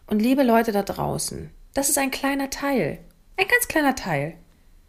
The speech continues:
Ja, die machen sich ganz groß und sie werden ganz wichtige und wertvolle Sachen machen und mitnehmen, aber es ist ein kleiner Teil. Das ist so verrückt, weil es bei vielen so einen riesen Raum dadurch einnimmt.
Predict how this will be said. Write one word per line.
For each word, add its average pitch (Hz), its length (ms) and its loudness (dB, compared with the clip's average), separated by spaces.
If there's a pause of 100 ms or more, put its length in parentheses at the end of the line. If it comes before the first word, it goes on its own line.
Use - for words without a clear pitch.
(280)
Ja, 254 280 2
die 277 100 0
machen 269 260 2
sich 240 140 0
ganz 190 280 0
groß 247 500 2
und 226 180 -2
sie 220 100 0
werden 247 280 6
ganz 262 260 2
wichtige 254 340 -2
und 220 120 2
wertvolle 226 420 2
Sachen 247 560 -2
machen 240 380 -4
und - 220 -4
mitnehmen, 202 580 -2 (340)
aber 180 240 -2
es - 80 -6
ist - 160 -4
ein 156 160 -2
kleiner 196 460 0
Teil. - 480 -6 (720)
Das 202 160 2
ist - 260 4 (160)
so 254 160 0
verrückt, 262 680 8 (480)
weil 214 260 2
es 254 140 4
bei 214 160 4
vielen 262 480 2
so 233 80 2
einen 220 180 4
riesen 247 460 4
Raum 226 380 0
dadurch 151 360 -4
einnimmt. 92 720 -12